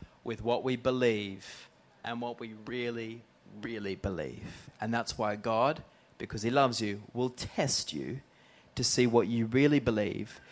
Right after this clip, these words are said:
because when you fail the test, hopefully it will create a little bit of a level of uncomfortableness to shake you a little bit, to give you a hunger and a desire to pursue greater revelation, to get that into your heart, because that will be the catalyst to breaking through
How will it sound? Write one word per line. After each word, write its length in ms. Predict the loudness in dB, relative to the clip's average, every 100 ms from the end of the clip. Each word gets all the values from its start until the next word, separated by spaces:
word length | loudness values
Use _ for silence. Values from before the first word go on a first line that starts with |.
| -20 -20 -6
because 320 | -2 2 2
when 200 | 4 2
you 120 | 4 0
fail 360 | 4 4 6
the 120 | 4
test, 400 | 0 0 0 -2
hopefully 480 | 0 4 4 2 0
it 100 | 0
will 80 | -2
create 400 | -4 0 2 0 -4 -4
a 100 | -2
little 220 | 0 0
bit 140 | 0
of 100 | 0
a 40 | 2
level 280 | 2 2
of 80 | 2
uncomfortableness 720 | 0 -2 -2 -2 -2 -6 -4
to 100 | -4
shake 400 | -2 2 2 2
you 60 | -4
a 20 |
little 180 | -4 -2
bit, 220 | -2 -4 -6 -20 -18 -8
to 100 | -6
give 180 | -2 2
you 160 | 2 0 -4
a 60 | -6
hunger 380 | -2 0 0 0
and 80 | 0
a 20 |
desire 360 | 0 2 2
to 60 | 0
pursue 380 | -2 -2 0 -2
greater 340 | 2 4 4
revelation, 640 | 4 2 2 0 -2 -4 -6
to 80 | -8
get 300 | 0 2 4
that 120 | 2
into 220 | 2 0
your 100 | -2
heart, 300 | -2 0 0 -2 -10 -4
because 260 | 0 2
that 160 | 4 2
will 80 | 2
be 120 | 0
the 120 | 0
catalyst 460 | -2 -2 -2 -2 -4
to 80 | -2
breaking 440 | 2 2 0 -4
through 380 | -4 -2 0